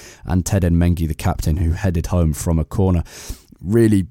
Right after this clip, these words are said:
good performance from United, and the scoreline was, was completely justified. If, if not, there should have been more. Um, Hannibal Mejbri put on a, a show from midfield. He's just turned seventeen. He, he was operating in, in a free role across the pitch and,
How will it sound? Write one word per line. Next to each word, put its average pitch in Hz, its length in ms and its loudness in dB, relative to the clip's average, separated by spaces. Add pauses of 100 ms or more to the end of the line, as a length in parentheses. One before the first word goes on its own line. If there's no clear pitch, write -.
(220)
good 110 160 2
performance 95 460 0
from 95 80 0
United, 92 420 0
and 85 100 0
the 82 60 0
scoreline 90 540 2
was, 82 260 -2
was 87 120 -4
completely 95 460 0
justified. 95 560 0
If, - 280 -4
if - 360 -6
not, 95 220 -2
there 87 100 -4
should - 140 -6
have 85 60 -4
been 87 160 2
more. 113 280 4 (400)
Um, 90 300 2
Hannibal 101 340 2
Mejbri 104 460 2
put 92 160 0
on 92 100 0
a, 80 140 0 (140)
a 82 40 -4
show 110 380 2
from 92 220 0
midfield. 82 380 0
He's 82 100 -2
just - 200 -4
turned 92 200 0
seventeen. 87 480 -2
He, 82 280 0
he 87 120 -2
was 85 100 -2
operating 92 540 0
in, 82 120 0
in 87 160 -2
a 85 40 0
free 101 400 2
role 87 320 2
across - 300 -4
the 80 60 -8
pitch - 300 -4
and, 78 160 -2